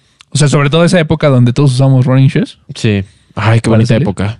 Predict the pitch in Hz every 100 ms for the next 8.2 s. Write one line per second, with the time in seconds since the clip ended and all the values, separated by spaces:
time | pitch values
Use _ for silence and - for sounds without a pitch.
0 | _ - 131 143 131 117 143 127 139 139
1 | 127 120 - 147 156 139 139 135 123 127
2 | 113 104 - - - 120 107 110 113 120
3 | 131 120 117 131 - _ _ - 143 165
4 | 110 107 135 143 139 139 143 143 170 170
5 | 175 - _ - - - _ 123 123 139
6 | 131 - 127 139 190 - - - 113 107
7 | 110 131 131 135 135 113 113 - 113 127
8 | 123 120